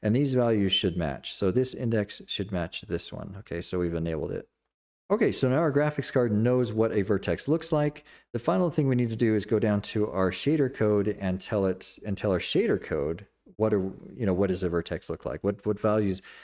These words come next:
what values are we passing in for a vertex? After I've set up a position, I'm now gonna set up a color. So this is gonna be at layout. Um, the location is equal to one, and that's this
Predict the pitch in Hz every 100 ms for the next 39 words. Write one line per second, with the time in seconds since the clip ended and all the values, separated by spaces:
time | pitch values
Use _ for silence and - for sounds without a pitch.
0 | - _ - 143 139 131 113 95 107 -
1 | - 101 - 92 90 98 80 82 - 80
2 | 78 - - - - _ - 127 - 143
3 | 120 - 117 110 - 92 - 92 113 147
4 | 214 208 104 104 101 104 95 - 92 87
5 | 87 85 - 90 65 - - 98 131 180
6 | 170 147 117 - 101 101 95 113 - -
7 | - _ _ - - _ - 95 90 90
8 | 98 90 92 90 - 120 117 139 104 101
9 | 101 92 85 110 147 87 95 165 - -
10 | _ _ _ _ 107 98 104 110 - -
11 | - 101 110 - -